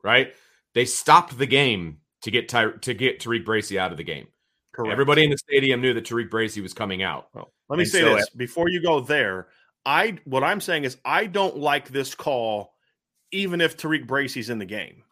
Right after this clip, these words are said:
Speaker 1: Okay.
Speaker 2: I don't like a double safety fire from this kind of depth unless you're gonna tell me we weren't anticipating the ball being snapped that soon, which, again, is inexcusable. I would rather you give it away than to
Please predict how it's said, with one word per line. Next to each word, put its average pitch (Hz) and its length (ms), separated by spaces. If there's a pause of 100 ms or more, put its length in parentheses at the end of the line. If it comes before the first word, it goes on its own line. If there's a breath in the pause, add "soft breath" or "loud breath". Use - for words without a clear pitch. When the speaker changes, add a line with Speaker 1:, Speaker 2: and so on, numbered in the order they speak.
(140)
Speaker 1:
Okay. 95 300 (180)
Speaker 2:
I 143 140
don't 185 180
like 170 400
a 135 80
double 156 400
safety 165 400
fire 147 400
from 131 160
this 135 160
kind 143 160
of 127 100
depth 135 280
unless 135 280
you're 156 80
gonna 151 100
tell 156 260
me 120 280
we 127 120
weren't 139 260
anticipating 135 480
the 113 80
ball 151 300
being 123 200
snapped 120 360
that 117 180
soon, 104 380 (360)
which, 120 180
again, 151 260
is 113 120
inexcusable. 120 600
I 143 120
would 196 120
rather 170 240
you 131 140
give 135 300
it 170 60
away 143 540 (720)
than 139 200
to 143 80